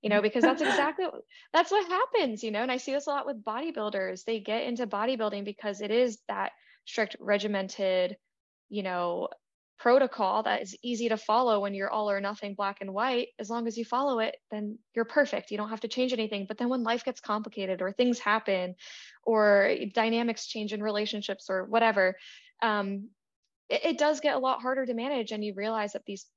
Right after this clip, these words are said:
Speaker 1: a lot of these people might not carry that self-compassion and will struggle with this in the future. And it's sad, but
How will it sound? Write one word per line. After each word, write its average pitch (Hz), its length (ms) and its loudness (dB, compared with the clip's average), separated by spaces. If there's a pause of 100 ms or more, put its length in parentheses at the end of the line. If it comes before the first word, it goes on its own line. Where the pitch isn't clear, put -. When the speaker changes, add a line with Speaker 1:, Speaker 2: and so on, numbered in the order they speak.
Speaker 1:
a 220 80 -4
lot 202 360 0
of 233 60 -2
these 233 160 -4
people 277 320 -2
might 208 240 0
not 208 220 -2
carry 214 380 2
that 190 220 0
self-compassion 190 1040 -4
and 190 280 -2 (480)
will 233 180 8
struggle 277 560 4
with 185 180 2
this 190 220 -2
in 208 100 -4
the 190 120 -6
future. 262 400 0
And 196 120 2
it's - 240 -6
sad, 190 480 0
but - 220 -4